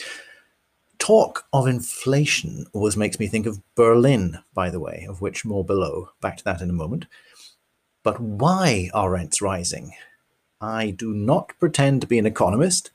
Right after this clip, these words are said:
but I suspect that the governmental response to covid nineteen, for example,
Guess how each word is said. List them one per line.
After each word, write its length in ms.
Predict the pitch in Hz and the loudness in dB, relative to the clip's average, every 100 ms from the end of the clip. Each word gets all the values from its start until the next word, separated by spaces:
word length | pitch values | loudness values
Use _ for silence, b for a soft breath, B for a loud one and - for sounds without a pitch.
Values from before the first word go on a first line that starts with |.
| b b b - | b b b 0
but 140 | 113 | 2
I 80 | 113 | 2
suspect 840 | 110 110 - - 214 113 - - - | 2 2 0 4 4 4 -2 -10 -8
that 100 | - | -4
the 100 | 95 | 2
governmental 600 | 151 127 120 165 147 98 | 4 4 4 4 4 2
response 420 | 95 101 95 92 | 2 0 0 -2
to 100 | 107 | -4
covid 300 | 107 98 95 | -2 0 0
nineteen, 580 | 95 95 87 82 98 92 | -2 -2 -4 -4 -4 -6
for 80 | - | -6
example, 540 | 92 95 92 95 92 | -4 -2 -2 -2 -6